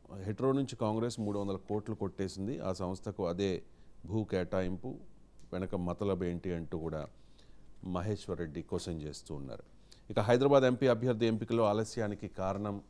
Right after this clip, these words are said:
ఏంటి? పార్టీ వర్గాల్లో చర్చ, నేతల్లో అనుమానాలు వ్యక్తమవుతూ ఉన్నాయనే వార్తను ఆంధ్రజ్యోతిలో చూస్తూ ఉన్నాం. అసెంబ్లీ ఎన్నికల్లో తొలుత పాతబస్తీ స్థానాలనే కాంగ్రెస్ పార్టీ ఖరారు చేసింది, కానీ ఇప్పుడు హైదరాబాద్ ఎంపీ అభ్యర్థి ఎంపికలో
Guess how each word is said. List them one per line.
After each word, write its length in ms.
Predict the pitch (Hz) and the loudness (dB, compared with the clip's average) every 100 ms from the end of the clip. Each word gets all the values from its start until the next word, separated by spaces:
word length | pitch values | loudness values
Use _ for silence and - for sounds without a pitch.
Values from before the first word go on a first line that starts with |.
| - | -4
ఏంటి? 340 | 95 87 - - - - - - - | -2 -2 -6 -16 -18 -20 -20 -12 2
పార్టీ 240 | 101 - | 2 4
వర్గాల్లో 540 | 107 101 95 95 95 90 - | 2 2 2 2 0 -2 -4
చర్చ, 340 | 95 - 117 117 | -6 -4 -4 -2
నేతల్లో 460 | 98 92 95 92 | -4 -4 -2 -2
అనుమానాలు 420 | 92 95 95 95 | -2 -4 -2 -2
వ్యక్తమవుతూ 560 | 90 85 - 90 85 92 | -4 -6 -6 -6 -6 -4
ఉన్నాయనే 420 | 87 85 85 85 | -4 -2 -2 -4
వార్తను 600 | 80 85 82 95 87 78 - - - - - - - - - - - | -2 -4 -2 -4 -4 -6 -10 -20 -20 -18 -20 -20 -20 -18 -18 -8 -2
ఆంధ్రజ్యోతిలో 540 | 95 98 92 87 87 | 0 0 0 -2 -4
చూస్తూ 440 | 85 92 87 - 95 | -4 -6 -8 -2 -2
ఉన్నాం. 280 | 95 131 175 - - - - - 92 | 0 -4 -8 -18 -20 -20 -20 -8 -4
అసెంబ్లీ 360 | - 107 104 | -2 0 2
ఎన్నికల్లో 340 | 101 98 101 117 | 2 0 -2 -2
తొలుత 520 | 104 101 - 95 80 - - - - - 98 | -2 -2 0 0 -2 -8 -20 -18 -18 -4 0
పాతబస్తీ 640 | 95 107 107 - 107 95 - | 0 0 -4 -4 -6 -6 -10
స్థానాలనే 640 | - 90 98 98 95 87 - 95 | -8 -4 -2 -2 -2 -6 -8 -6
కాంగ్రెస్ 360 | 92 92 - | -6 -6 -6
పార్టీ 260 | 92 85 90 | -6 -6 -10
ఖరారు 360 | - 92 101 87 | -6 -2 -4 -4
చేసింది, 360 | 92 - 104 165 - - | -8 -6 -6 -6 -6 -2
కానీ 320 | 107 120 123 - | 0 0 -4 -6
ఇప్పుడు 520 | 120 - 131 113 113 - | -6 -2 0 0 -2 -4
హైదరాబాద్ 380 | 101 101 110 104 | -4 0 0 0
ఎంపీ 260 | 101 98 101 | -2 -2 -2
అభ్యర్థి 420 | 87 107 92 95 | -2 -6 -4 -4
ఎంపికలో 540 | 90 87 98 90 90 | -4 -4 -4 -4 -4